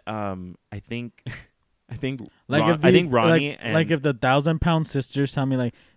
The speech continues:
Speaker 2: this fucking, and even then they're now technically celebrities, but if they were to be like, "This diet helped me lose weight,"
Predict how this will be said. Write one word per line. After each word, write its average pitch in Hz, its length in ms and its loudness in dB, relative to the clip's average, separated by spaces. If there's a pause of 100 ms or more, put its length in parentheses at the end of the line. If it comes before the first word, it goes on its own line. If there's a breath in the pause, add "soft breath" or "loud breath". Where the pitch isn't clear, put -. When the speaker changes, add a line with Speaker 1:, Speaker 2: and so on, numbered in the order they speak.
Speaker 2:
this 139 300 0
fucking, 147 540 -4
and 175 180 0
even 240 300 2
then 143 260 -2
they're 135 260 0
now 127 300 -2
technically 117 500 -6
celebrities, 107 560 -6 (320 loud breath)
but 147 120 0
if 143 80 -2
they 160 80 6
were 175 100 6
to 170 60 0
be 156 100 0
like, 139 160 0 (200 soft breath)
"This 151 340 0
diet 135 380 0
helped 120 220 -4
me 131 120 -2
lose 123 240 -2
weight," 117 460 -6